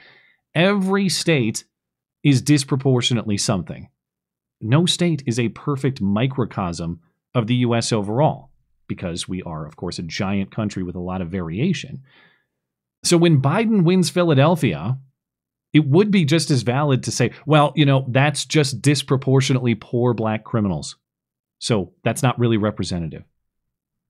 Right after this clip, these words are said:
Well, if the second version of that offends you, the first version is just as wrong too,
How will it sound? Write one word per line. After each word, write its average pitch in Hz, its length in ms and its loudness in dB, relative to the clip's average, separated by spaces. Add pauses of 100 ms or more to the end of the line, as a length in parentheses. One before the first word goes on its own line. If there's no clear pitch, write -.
(340)
Well, 135 80 -6
if 131 80 -4
the 151 80 2
second 185 420 2
version 143 260 4
of 127 80 2
that 131 140 4
offends 131 400 4
you, 120 100 2
the 113 100 -2
first 143 340 -4
version 127 380 2
is 107 100 0
just 110 240 -4
as 107 140 -2
wrong 107 280 0
too, 131 180 4